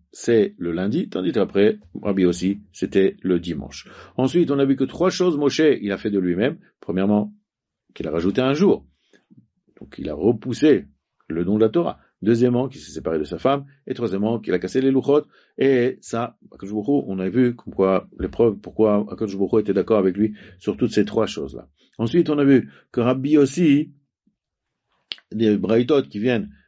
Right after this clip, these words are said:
à être contre Rabbanan, mais on a vu que c'était des braïtot comme Rabbi aussi,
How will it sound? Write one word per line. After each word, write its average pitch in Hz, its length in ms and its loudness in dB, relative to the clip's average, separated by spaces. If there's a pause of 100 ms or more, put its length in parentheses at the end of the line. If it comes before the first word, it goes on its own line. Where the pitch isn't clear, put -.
à 92 100 -4
être 90 100 -6
contre 131 280 -2
Rabbanan, 202 400 4
mais 180 360 0 (560)
on 98 60 -4
a 98 40 -2
vu 110 100 0
que 110 60 -6
c'était - 220 0
des 95 80 0
braïtot 87 420 2
comme 120 160 -2
Rabbi 131 220 2
aussi, 143 320 2